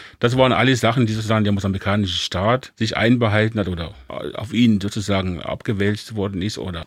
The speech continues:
verantwortet hat. Das heißt also, wir dürften das alles machen. Wenn was passiert, mussten wir dann wieder zurück. Also ohne dieser Versorgung. Und deswegen gab's auch Probleme dann nach der Wiedervereinigung, dass einige, die geblieben sind wie ich,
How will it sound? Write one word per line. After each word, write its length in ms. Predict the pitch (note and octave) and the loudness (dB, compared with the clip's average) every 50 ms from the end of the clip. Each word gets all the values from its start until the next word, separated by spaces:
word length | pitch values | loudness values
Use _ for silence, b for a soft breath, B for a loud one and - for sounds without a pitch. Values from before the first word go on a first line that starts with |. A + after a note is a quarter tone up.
| - _ | -16 _
verantwortet 580 | _ - F#2+ F#2+ A2+ B2 A#2+ B2 A#2+ A#2+ G#2 - | _ -4 -2 0 0 0 0 2 0 0 2 4
hat. 300 | B2 C#3 - - - _ b b b b b b | 2 2 2 0 -12 _ b b b b b b
Das 120 | - - | -2 2
heißt 200 | A2+ A2+ C3 B2+ | 4 4 6 6
also, 120 | C3 A#2+ A2 | 4 4 4
wir 120 | A2+ A2 | 4 4
dürften 400 | G2+ A2+ A2+ - - - G#2+ G#2 | 4 0 0 0 -6 -6 -6 -4
das 160 | F#2+ F#2+ - | -4 -4 -6
alles 200 | - - G2+ F#2 | -6 -6 -6 -4
machen. 400 | E2+ G#2 B2+ C#3+ - C3+ A#2 G#2 | -2 -2 -2 -2 0 -2 -2 0
Wenn 140 | G#2 G#2 G2+ | 0 0 0
was 100 | G2+ G2 | -2 -4
passiert, 500 | - - F#2 - - B2 C3+ C#3 C#3 - - | -6 -8 -8 -4 -2 -2 -2 -2 -4 -8 -8
mussten 340 | G2 G2+ G2+ - - F#2+ | -6 -6 -6 -6 -6 -4
wir 80 | F2+ F2+ | -4 -4
dann 160 | E2 E2 E2 | -4 -6 -8
wieder 160 | E2 E2 E2+ | -8 -8 -8
zurück. 400 | E2+ - E2+ G2+ C3+ - - - _ _ _ _ | -8 -6 -4 -4 -4 -4 -8 -18 _ _ _ _
Also 220 | A2 G2 F#2+ - | -4 -4 -4 -2
ohne 160 | G#2 G#2+ G#2 | -2 0 0
dieser 160 | G#2 G2+ A2+ | 0 0 -2
Versorgung. 640 | G#2 - G2 G2+ A2 A2 A2+ G2+ G2+ F#2 F2+ F2+ G2 G2+ | -2 0 2 4 4 4 6 4 2 0 0 -4 -6 -6
Und 60 | G2 | -6
deswegen 260 | G2+ G2 - G2+ F#2+ | -6 -2 -2 -2 -2
gab's 240 | F2 G2+ G2+ - - | 0 -2 -2 -2 -2
auch 120 | F#2+ G2 - | -6 -4 -2
Probleme 420 | A2 F#2 E2 F#2+ F#2 A2 A#2 B2 | -2 0 0 2 4 6 6 6
dann 220 | G#2 G2+ F#2+ F2+ | 6 4 2 0
nach 160 | F2+ F#2 G2+ - | -4 -6 -6 -6
der 120 | - F#2+ | -4 -4
Wiedervereinigung, 760 | G#2 G2 G#2 - F#2+ - - F#2+ A2 A2 G2+ G#2+ A2 G#2+ G#2 | -2 -4 -4 -4 -4 -4 -4 -4 -4 -4 -4 -4 -6 -6 -4
dass 240 | - F#2 F2+ - - | -6 -6 -6 -6 -6
einige, 400 | - F#2+ F#2+ F#2+ G2+ F#2+ F2+ F#2 | -6 -6 -4 -4 -4 -4 -4 -6
die 180 | F2 F#2 E2+ - | -8 -8 -10 -12
geblieben 400 | E2+ D#2+ - - G2+ G2+ G#2+ G2+ | -12 -12 -10 -8 -6 -4 -4 -4
sind 260 | F#2 G2 F#2+ F#2 F2 | -4 -4 -6 -6 -6
wie 100 | - - | -8 -6
ich, 300 | - G#2+ A#2 - - | -6 -6 -6 -6 -10